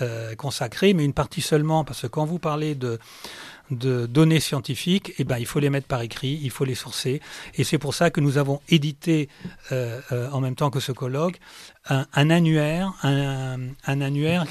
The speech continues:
euh, intitulé tout simplement Le déclin anthropologique, étude de la littérature scientifique. Et c'est cette partie-là que nous allons examiner en détail, avant peut-être à la fin de cette émission de pouvoir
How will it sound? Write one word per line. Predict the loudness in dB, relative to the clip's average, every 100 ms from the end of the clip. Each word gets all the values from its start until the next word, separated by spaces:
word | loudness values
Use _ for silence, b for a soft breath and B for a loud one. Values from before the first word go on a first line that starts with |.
| -2
euh, | 0
intitulé | 0 0 2 6 6 4 0 -8
tout | -4
simplement | -2 0 0 0 -2 -6 2
Le | 8 8
déclin | 8 2 2 0 0 -2
anthropologique, | -2 0 0 -2 -4 -4 -8 -8 -6 -6 -6 b b -2
étude | -2 -2 -4 -4 -6 -2
de | 2
la | 2
littérature | 2 2 2 2 4 2 2
scientifique. | -8 -4 -4 -2 -6 -6 -10 B B B -2
Et | -2
c'est | 0 -4
cette | -2 -2 -2
partie-là | -2 -2 0 2 2 2
que | -4
nous | -4 -4
allons | -4 -4 -8 B B B -8
examiner | -6 0 0 2 2 4 2 0 B B B 2
en | 4
détail, | 4 4 6 6 6 0 2
avant | 4 6 2
peut-être | 2 -4 4 4 4 -6
à | -4
la | -2
fin | 0 2
de | 2
cette | 2 0 2
émission | -2 -2 -2 0
de | 0
pouvoir | -2 -2 2 4 4